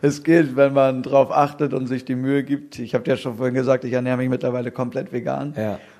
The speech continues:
Speaker 1: und fast komplett ohne Industriezucker. Also ich
Speaker 2: Ja.
Speaker 1: esse halt einfach kaum Süßigkeiten. Natürlich auch da, ne? Ich bin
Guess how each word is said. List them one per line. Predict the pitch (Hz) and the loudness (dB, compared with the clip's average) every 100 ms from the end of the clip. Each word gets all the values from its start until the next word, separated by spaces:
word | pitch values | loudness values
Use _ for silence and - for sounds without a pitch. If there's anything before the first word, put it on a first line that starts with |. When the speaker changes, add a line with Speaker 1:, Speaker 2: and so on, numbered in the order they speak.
| _ | _
Speaker 1:
und | - 110 | -8 2
fast | 139 135 | 2 2
komplett | 139 123 135 131 | -4 0 -2 0
ohne | 135 127 | -2 -2
Industriezucker. | 127 123 - 147 143 160 156 151 | -2 -6 -4 -6 -6 -6 0 0
Also | 139 135 | 0 -2
ich | - | -4
Speaker 2:
Ja. | |
Speaker 1:
esse | 127 139 | 0 0
halt | 139 | 0
einfach | 131 127 110 _ - | 0 -2 -2 _ -6
kaum | 131 135 | 0 0
Süßigkeiten. | 120 127 139 - 135 127 123 127 135 - _ _ _ | 0 -6 -8 -4 0 0 -2 -8 -10 -16 _ _ _
Natürlich | 123 - 127 131 | -6 -2 0 2
auch | 107 113 | 0 -2
da, | 127 117 117 | 0 2 2
ne? | 117 127 147 - | 0 -2 -4 -12
Ich | - - | -18 -6
bin | 123 113 | -4 -2